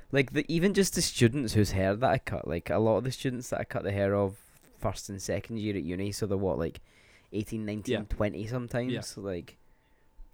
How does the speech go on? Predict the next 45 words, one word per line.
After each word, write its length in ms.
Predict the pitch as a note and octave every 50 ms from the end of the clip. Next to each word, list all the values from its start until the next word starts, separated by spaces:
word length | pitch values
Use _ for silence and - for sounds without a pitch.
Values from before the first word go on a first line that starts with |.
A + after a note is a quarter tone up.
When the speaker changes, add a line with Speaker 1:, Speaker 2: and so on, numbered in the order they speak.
| - - -
Speaker 1:
and, 120 | B2 B2
like, 220 | B2 A#2+ A2 - -
they'll 100 | D3 C3+
book, 280 | A2 B2 C#3 - - -
like, 160 | D3 C3+ -
the 80 | - C#3
first 300 | - - C3 B2 - -
appointment 440 | B2+ - - A#2 G#2 E2+ A#2+ A#2+ E2+
in 100 | C#2+ F2
the 60 | G2
morning 440 | G2+ G2 G2+ G#2 A2 A#2+ B2 B2 A2+
and 100 | G#2 F#2+
they're 80 | F#2
like, 220 | F2 F2 F2 E2+ -
"Oh, 60 | G2+ A#2+ A2+ G#2+
I'm 120 | G#2 G2
so 160 | F#2 - A#2 G#2+
sorry 280 | - A#2+ A#2 A2+ G#2+
for 100 | G2+ A2+
getting 200 | G#2 G#2 F#2 F#2
you 140 | G#2 G#2 G2+
out 60 | F#2 E2
of 60 | E2+
bed, 260 | F#2 F#2+ G2 G2 G2+
man." 320 | A2+ G#2 G2+ G2+ G#2 G#2+ - - -
And 100 | - A2
I 20 |
was 100 | G#2+ G2+
like, 240 | A2 G#2 - - - _ _ _ _ _ _ _ _ - -
"Oh, 220 | - E3 - - _ _
would 140 | - C3 C3+
have 60 | B2+ A#2
been 120 | B2+ C3
here 180 | C3 C#3+ C3+ C3
anyway, 240 | C#3 C#3+ C3+ A2+ G#2+
bro. 220 | G2+ A2 A2 A2+
Like, 240 | A2+ A#2 A#2 G#2+ G#2
this 160 | G#2+ G#2+ G#2+
is 120 | A#2+ A#2+ G#2+
the 60 | A#2
shift." 200 | A2+ - C#3 B2
Speaker 2:
This 120 | B2+ C3 B2+
is 40 | B2
my 140 | B2+ B2
job. 240 | A#2+ A#2+ A2 G#2 G2+